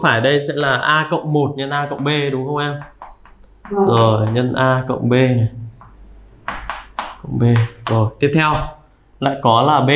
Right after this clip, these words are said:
Speaker 1: bình cộng một đi. Thì sẽ bằng B bình, cũng tương tự như vậy.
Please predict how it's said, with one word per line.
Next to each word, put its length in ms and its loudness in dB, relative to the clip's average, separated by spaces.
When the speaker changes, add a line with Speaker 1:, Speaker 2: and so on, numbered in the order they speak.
Speaker 1:
bình 180 2
cộng 180 0
một 180 0
đi. 260 0
Thì 160 0
sẽ 220 0
bằng 240 0
B 20 0
bình, 460 2
cũng 200 -6
tương 140 4
tự 140 4
như 120 4
vậy. 280 0